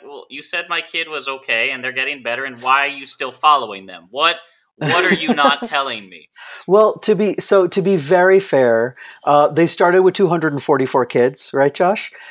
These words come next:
Speaker 2: So
Speaker 1: Mm-hmm.
Speaker 2: eleven of those moms, um, were lost to follow-up even before the kids were born. So we don't know what happened. And then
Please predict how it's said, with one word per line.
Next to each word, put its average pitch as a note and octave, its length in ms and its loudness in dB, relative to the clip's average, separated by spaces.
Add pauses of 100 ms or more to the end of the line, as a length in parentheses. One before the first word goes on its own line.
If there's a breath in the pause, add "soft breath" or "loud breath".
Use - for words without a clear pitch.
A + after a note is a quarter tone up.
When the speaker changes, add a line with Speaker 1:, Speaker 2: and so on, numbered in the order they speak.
(100)
Speaker 2:
So D#3 560 4
Speaker 1:
Mm-hmm. D#3+ 40 -16 (140)
Speaker 2:
eleven F3+ 580 4
of F3 100 -2
those F3+ 240 2
moms, C#3+ 720 -2
um, B2 440 0
were C#3 220 2
lost C3+ 320 4
to D3 60 -2
follow-up C3+ 360 2
even D#3 260 -4
before C3+ 340 0
the A#2 100 -6
kids B2+ 260 -4
were A#2+ 120 -2
born. G#2+ 320 -4
So A2+ 260 -4 (120)
we B2 320 -6
don't C#3+ 220 2
know B2+ 160 2
what A#2+ 160 4
happened. C3 540 0 (480 loud breath)
And C#3+ 300 2
then D3 540 2